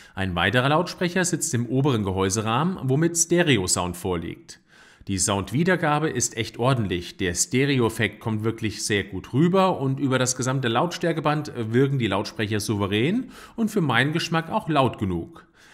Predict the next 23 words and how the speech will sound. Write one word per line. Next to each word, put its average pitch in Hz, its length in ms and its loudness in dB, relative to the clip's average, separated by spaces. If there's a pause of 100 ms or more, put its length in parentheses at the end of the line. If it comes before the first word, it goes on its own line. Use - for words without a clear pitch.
(140)
Erwähnen 143 360 4
sollte 196 240 0
man 180 140 0
allerdings, 147 480 0
dass 117 220 -2
lediglich 135 460 0
der 107 200 -2
im 98 100 -4
Fuß 240 320 -2
sitzende 110 320 -2
Lautsprecher 123 600 -2
der 101 280 -2
Hauptlautsprecher 107 800 0
ist - 340 -2
und 113 120 -4
der 104 180 -2
obere 143 380 2
vermehrt 101 400 -2
Akzente 165 640 0
und 147 340 -6
hohe 120 220 0
Töne 139 340 2
wiedergibt. 90 560 -4